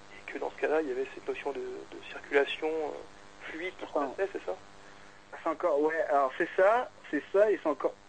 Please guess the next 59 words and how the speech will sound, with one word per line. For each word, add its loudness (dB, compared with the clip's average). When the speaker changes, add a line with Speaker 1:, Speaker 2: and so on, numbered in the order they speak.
Speaker 2:
pire 0
que 6
ça, 6
c'est, 12
euh, 12
c'est -8
marrant 6
parce -4
que -6
je -6
suis -2
en -4
train -2
de 2
le 2
vivre 0
en -2
ce 0
moment, 10
<laughs> -2
c'est -2
tu, 4
euh, 12
tu -8
prends 2
ton, -2
tu -10
prends 6
ton 0
P 4
C, 4
Speaker 1:
Ouais. -6
Speaker 2:
tu -6
prends -4
le -2
P 0
C 2
actuel 0
que 0
tu 0
as 6
avec, 0
euh, 2
avec 2
une -4
carte 4
graphique, 2
voilà, 2
en 2
fait 2
c'est 2
changer 2
carrément 6
à 6
l'intérieur 4
du -6
P 4
C 0
pendant, 4